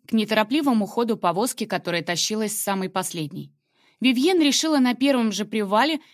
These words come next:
переговорить с Сандером о том, что им с Лео необходимо попасть в Урсулан как можно раньше,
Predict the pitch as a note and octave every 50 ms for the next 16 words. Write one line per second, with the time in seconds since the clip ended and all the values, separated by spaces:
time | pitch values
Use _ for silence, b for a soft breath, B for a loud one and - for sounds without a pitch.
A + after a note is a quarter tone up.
0 | b b - B3 A#3+ G#3+ A3+ A3+ A#3 B3 C#4+ D#4 D4 - - A3+ G3+ F#3+ F#3 D#3+
1 | F#3 A3 C#4 D#4 C4+ A3+ G3 - - F#3 G#3+ C4 C#4 b b b b b - -
2 | - B3 B3 A#3+ A#3+ A#3 - - A3+ B3+ D4+ C#4+ A3+ G3 F#3 F#3 F#3 - - G3
3 | F#3+ A3 B3 C4 B3 - A#3 A3 A3 - A#3+ B3 A#3+ - G#3+ A3 G#3+ - - A#3
4 | A3 A#3+ D4 D4+ D4 C4+ B3 B3 B3+ C4 C4 C4 C4 C4 C4+ C4+ A#3 E3+ C#3+ C#3+
5 | - - C#3 D3